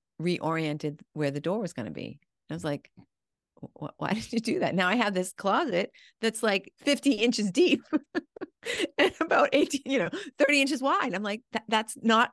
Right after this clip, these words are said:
you know, clearly that's not what I wanted." He's like, "Yeah, but then when the doors open, you wouldn't be able to get in the closet." I'm like, "The closet's a coat closet. I don't need to get in the closet if the door's open, 'cause then it's summertime." Do you understand? Like, it requires a, definitely a level of faith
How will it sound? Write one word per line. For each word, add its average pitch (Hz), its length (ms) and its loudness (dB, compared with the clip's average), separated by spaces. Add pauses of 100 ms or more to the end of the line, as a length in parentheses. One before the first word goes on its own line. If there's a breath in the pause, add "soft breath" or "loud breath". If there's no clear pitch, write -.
(140)
you 220 180 0
know, 196 240 0
clearly 269 420 4
that's 202 220 0
not 202 100 -6
what 202 80 -4
I 208 60 -6
wanted." 254 340 -8 (360 loud breath)
He's 233 120 -4
like, 240 160 2
"Yeah, 311 140 4
but 226 180 0
then 233 240 0 (260 loud breath)
when 233 240 0
the 214 60 4
doors 277 340 2
open, 208 260 -2
you 214 60 -2
wouldn't 220 120 -2
be 226 80 -2
able 214 80 0
to 208 60 -4
get 208 60 -4
in - 60 -10
the 220 60 -6
closet." 285 280 -6
I'm 233 60 -2
like, 220 200 -2 (100)
"The 254 100 2
closet's 320 380 0
a 370 60 0
coat 392 200 2
closet. 403 500 2 (380)
I 285 60 2
don't 381 200 2
need 466 180 0
to 539 100 -2
get 466 120 6
in 320 100 2
the 285 80 2
closet 247 360 2
if 240 60 0
the 254 80 2
door's 440 260 4
open, 381 200 0
'cause 381 120 0
then 392 140 -2
it's - 180 -6 (300)
summertime." 247 240 0 (220 loud breath)
Do 359 100 2
you - 20 4
understand? - 400 -6 (100)
Like, - 120 0
it 185 100 -4
requires 180 760 2
a, 156 120 -2 (140)
definitely 151 580 -2 (100)
a 151 60 0
level 160 320 0
of 151 100 -4 (100)
faith 143 260 -2